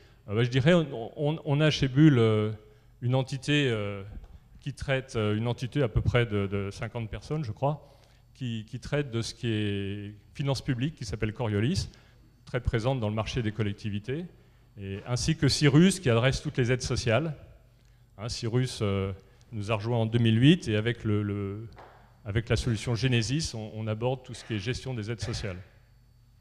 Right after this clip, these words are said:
Bon, et puis après, des, des solutions de, de transport, R H, les, la partie E N T qui est très importante,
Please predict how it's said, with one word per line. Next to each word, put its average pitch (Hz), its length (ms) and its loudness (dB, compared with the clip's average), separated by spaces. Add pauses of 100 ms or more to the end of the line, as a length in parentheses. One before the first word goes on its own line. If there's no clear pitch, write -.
(920)
Bon, 113 140 -14
et - 20 -18
puis 123 160 -6
après, 135 320 2
des, 110 180 -4
des 110 120 -8
solutions 117 420 -10
de, 101 260 -8 (440)
de 104 80 -10
transport, 131 580 2
R 113 220 2
H, 123 280 4
les, 117 80 -8
la 113 120 -6
partie - 280 -4
E 113 60 0
N 113 140 -2
T 135 120 -4
qui 117 100 -8
est - 20 -4
très 117 240 -6
importante, 123 600 -4